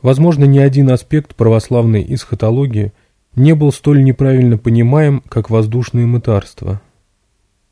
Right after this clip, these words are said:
Многие выпускники современных модернистских православных семинарий склонны вообще целиком отвергать это явление как некое позднее добавление к православному учению или как вымышленную реальность,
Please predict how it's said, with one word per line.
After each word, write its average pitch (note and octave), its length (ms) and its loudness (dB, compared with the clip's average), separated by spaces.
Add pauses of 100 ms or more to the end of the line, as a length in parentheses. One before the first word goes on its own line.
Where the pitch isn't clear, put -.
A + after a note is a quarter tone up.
Многие B2+ 440 4
выпускники A#2+ 680 -4
современных A#2+ 720 2
модернистских A#2 640 0
православных A2 640 -2
семинарий B2 560 -2 (360)
склонны D3 440 2
вообще C3+ 460 0
целиком C#3+ 500 -2
отвергать B2 540 0
это B2 260 -4
явление B2 560 0 (320)
как - 240 -2
некое C3+ 280 2
позднее A#2 420 0
добавление A#2+ 640 0
к - 100 -12
православному A#2+ 760 0
учению G2 560 -2 (400)
или A2+ 200 0
как A2 220 -2
вымышленную A#2+ 680 2
реальность, G2 640 -2